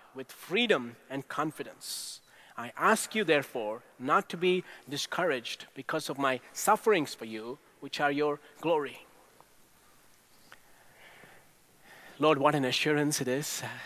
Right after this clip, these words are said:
to know that we can come before your presence with freedom and confidence because we understand the mystery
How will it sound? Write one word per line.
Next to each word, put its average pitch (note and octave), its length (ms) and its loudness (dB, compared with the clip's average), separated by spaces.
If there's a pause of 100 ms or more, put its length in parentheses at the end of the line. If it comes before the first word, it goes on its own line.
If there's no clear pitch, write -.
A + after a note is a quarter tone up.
(160)
to - 80 -12
know D3 240 4
that D3+ 220 0
we C#3 80 -6
can C3 180 -6
come D#3 240 0
before D3 240 -2
your C#3 160 0
presence - 840 -4 (560)
with B2 120 -16
freedom F#3+ 600 4 (200)
and C3 140 -8
confidence - 960 -6 (640)
because - 340 -6
we D#3+ 240 6
understand D3+ 880 2 (380)
the C#3+ 120 -4
mystery B2+ 840 -2